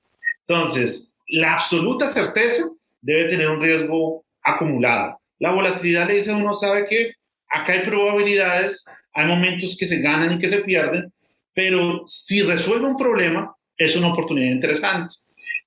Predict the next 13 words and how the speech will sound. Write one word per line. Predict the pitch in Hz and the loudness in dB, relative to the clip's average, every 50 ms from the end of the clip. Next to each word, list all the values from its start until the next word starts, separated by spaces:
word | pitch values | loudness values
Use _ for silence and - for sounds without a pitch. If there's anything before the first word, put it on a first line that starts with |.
| _ _ | _ _
Entonces, | - 151 151 156 151 151 - - 175 175 170 170 - - | -2 0 0 0 0 -2 -2 0 0 0 0 0 0 -2
es | 170 156 180 | -2 0 0
más | 196 196 196 | 0 0 0
eso, | 202 185 - - | 0 0 0 0
por | - 147 | 0 -2
eso | - - 165 | 0 2 2
es | 175 | 2
muy | 190 208 208 | 2 2 0
importante | 202 - - 175 - - 156 151 147 147 - 175 170 170 - _ _ _ _ | 0 0 0 -2 0 0 0 0 0 0 -2 -2 -2 -4 -6 _ _ _ _
en | - 165 170 | -2 0 0
el | 156 156 | 2 2
análisis | 151 147 143 139 131 135 139 135 165 | 2 2 2 0 0 0 -2 -4 -2
saber | 160 165 147 139 139 139 - - | -2 0 0 2 0 -2 -4 -10